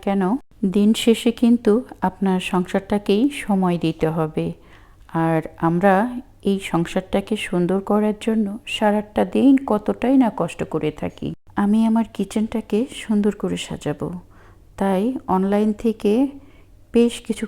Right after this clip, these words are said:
কিচেনের জন্য জিনিস কিনেছিলাম। সেগুলো দিয়ে কিচেনটাকে মনের মতো করে আজকে একটু সাজিয়ে গুছিয়ে নিচ্ছি। এই সব কিছুই শেয়ার করব আজকের ভিডিওতে। আসসালামু আলাইকুম, সবাই কেমন আছেন?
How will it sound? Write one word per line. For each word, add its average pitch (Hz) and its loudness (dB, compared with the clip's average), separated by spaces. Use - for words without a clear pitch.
কিচেনের 196 0
জন্য 196 -2
জিনিস 170 -2
কিনেছিলাম। - -6
সেগুলো 185 0
দিয়ে 196 0
কিচেনটাকে 185 -2
মনের 175 0
মতো 175 -4
করে 226 -2
আজকে - -8
একটু - -10
সাজিয়ে 160 -6
গুছিয়ে 160 -8
নিচ্ছি। - -8
এই 214 4
সব 208 0
কিছুই 233 -2
শেয়ার 180 2
করব 185 -2
আজকের - -8
ভিডিওতে। 135 -6
আসসালামু 208 0
আলাইকুম, 151 -2
সবাই 214 0
কেমন 208 0
আছেন? - -8